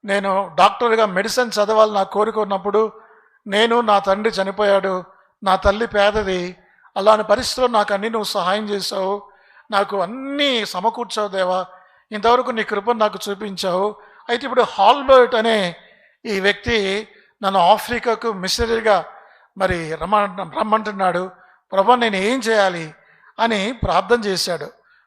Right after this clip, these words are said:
ప్రార్థన చేసుకున్నప్పుడు దేవుడు ఆయన హృదయంలో సమాధానం ఇస్తున్నాడు. అయితే కొంతకాలం ఆయన అక్కడే ఉన్నాడు.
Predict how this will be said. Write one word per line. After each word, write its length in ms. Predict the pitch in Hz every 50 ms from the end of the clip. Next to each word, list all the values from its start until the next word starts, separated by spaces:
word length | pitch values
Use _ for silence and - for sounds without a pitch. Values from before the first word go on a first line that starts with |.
| _ -
ప్రార్థన 320 | - 233 294 285 311 294
చేసుకున్నప్పుడు 1000 | 277 254 254 240 240 - 254 240 240 220 233 247 269 269 240 208 202 220 254 247 247 - - _ _ _ _ _ _ -
దేవుడు 720 | 190 170 208 247 254 247 233 233 208 196 190 202 214 226 254 - - - _ _ _ - -
ఆయన 200 | 185 190 185 175
హృదయంలో 460 | 170 180 185 226 226 220 214 226 226
సమాధానం 640 | 214 - 190 175 175 180 196 208 202 202 202 190 180
ఇస్తున్నాడు. 520 | 170 - - 196 185 180 180 175 170 190 - _ _ _ _ _ _ _ _ -
అయితే 560 | - 269 277 302 254 226 208 214 240 254 254
కొంతకాలం 600 | - - 233 233 240 - 220 240 269 277 277 269
ఆయన 180 | 254 247 226 214
అక్కడే 280 | 190 - 233 247 262
ఉన్నాడు. 440 | 247 214 208 202 226 214 156 147